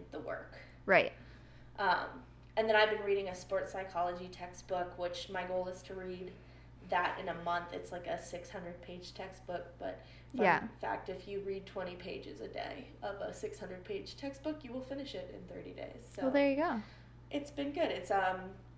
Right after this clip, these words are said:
Speaker 1: I've read, like, a chapter on motivation, a chapter on, um, like, attribution styles, and
Speaker 2: Mm-hmm.
Speaker 1: it's, it's encouraging because, like, sports psychology, I feel like I have a lot more to learn, but at the same time when I'm reading it, I'm like,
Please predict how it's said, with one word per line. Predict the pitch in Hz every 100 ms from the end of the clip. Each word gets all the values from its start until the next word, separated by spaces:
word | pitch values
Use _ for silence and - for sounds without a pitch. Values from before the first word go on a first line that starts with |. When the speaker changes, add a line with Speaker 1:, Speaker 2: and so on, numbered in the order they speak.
| - - - -
Speaker 1:
I've | 233 196
read, | 175 180
like, | 185
a | 175
chapter | 190 170 175
on | 170 180
motivation, | 175 175 185 330 294 - 285 277 240
a |
chapter | 214 170 156 - 190 175
on, | 165 165 165 170 170 180
um, | - - 202
like, | 185 175 - -
attribution | - 202 247 302 294 285
styles, | 277 262 247 233 226 226 214
and | 185 185 214
Speaker 2:
Mm-hmm. | 196 196 208 208
Speaker 1:
it's, | 262 269 -
it's | 226 359
encouraging | 311 - 370 330 - 180 180
because, | 185 - 185 185 - - - - - -
like, | 208 202 - - - - - -
sports | 220 - 233 226
psychology, | 226 202 196 190 190
I | 180
feel | - 185
like | 180 175
I |
have | 175 175
a | 175
lot | 175 175 170 180
more | 175 180
to | 180 -
learn, | 175 208 269
but | 180
at | -
the | 185
same | 190 180
time | 180 175
when | 175 165
I'm | 160 165
reading | 175 196 226
it, | 240
I'm | 190 180
like, | 165